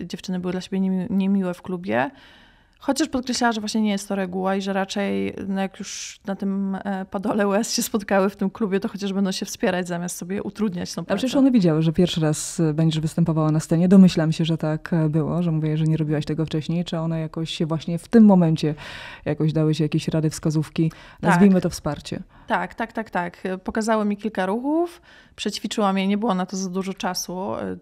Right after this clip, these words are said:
Speaker 1: dosłownie trwało to może z pół godzinki, ale no, rzeczywiście powiedziały mi, co, e,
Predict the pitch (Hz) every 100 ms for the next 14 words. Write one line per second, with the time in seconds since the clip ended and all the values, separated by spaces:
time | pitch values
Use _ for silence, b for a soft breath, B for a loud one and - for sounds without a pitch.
0 | _ - - 180 175 - 180 180 180 180
1 | 175 - - - - 220 180 190 185 185
2 | - 233 285 B B B B - 196 202
3 | 208 208 208 208 214 214 240 226 233 214
4 | 208 196 185 180 175 170 - 170 165 160
5 | 160 160 - 156 175 175 175 170 175 180
6 | 180 175 175 175 175